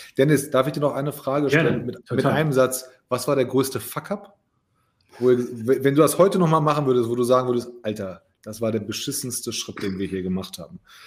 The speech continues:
Speaker 2: <laughs> Ähm,
Speaker 1: Oder unterschätzt, oder
Speaker 2: ich glaub, der
Speaker 1: überschätzt.
Speaker 2: beschissen-, der beschissenste Schritt war tatsächlich, dass wir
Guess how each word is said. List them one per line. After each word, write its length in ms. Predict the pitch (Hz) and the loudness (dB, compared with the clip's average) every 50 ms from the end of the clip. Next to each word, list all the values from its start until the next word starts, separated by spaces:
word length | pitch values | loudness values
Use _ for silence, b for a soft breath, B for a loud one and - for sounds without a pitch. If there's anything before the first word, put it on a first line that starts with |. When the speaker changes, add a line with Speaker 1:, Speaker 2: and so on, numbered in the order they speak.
| B B - | B B 0
Speaker 2:
<laughs> 1700 | 147 - 165 - 156 - - 160 - 160 - - 151 - 131 - - - 147 - - - 139 - - - 160 135 - - 156 147 - _ _ _ _ _ _ _ _ _ _ _ B B B B B | 2 2 2 2 2 2 0 -2 -2 -2 -4 -4 -6 -6 -6 -10 -6 -6 -6 -6 -4 -8 -8 -8 -6 -8 -8 -8 -8 -8 -10 -10 -10 _ _ _ _ _ _ _ _ _ _ _ B B B B B
Ähm, 680 | 131 123 123 123 120 120 123 120 120 113 110 110 - - - _ _ | 0 2 4 4 4 4 4 2 2 2 0 -2 -4 -10 -16 _ _
Speaker 1:
Oder 280 | - 123 123 131 123 - | 2 4 6 6 4 4
unterschätzt, 720 | 127 120 127 131 117 - - 120 110 - - - - - - | 0 0 2 0 2 4 4 4 4 4 0 -4 -4 -2 -2
oder 180 | 135 139 135 | 0 2 2
Speaker 2:
ich 40 | 135 | 4
glaub, 220 | - 147 170 - | 4 4 4 6
der 100 | - 175 | 6 4
Speaker 1:
überschätzt. 120 | 160 160 143 - | 4 4 4 4
Speaker 2:
beschissen-, 360 | 190 202 202 202 185 196 - | 4 4 6 4 2 2 2
der 100 | - 160 156 | 2 2 2
beschissenste 640 | 156 143 - - 190 185 190 - 160 - 160 147 | 2 2 2 2 0 0 0 -2 -2 0 0 -2
Schritt 300 | 143 - - 165 165 165 | -2 0 -2 -2 -2 0
war 120 | 139 139 135 | 0 0 0
tatsächlich, 540 | - - 135 139 139 139 135 - 151 139 - | 0 -4 -6 -2 -2 -4 -2 -4 -6 -6 -4
dass 260 | 139 123 - - - | -6 -8 -6 -4 -2
wir 400 | 135 131 123 123 123 123 123 | 0 2 2 0 0 -4 -8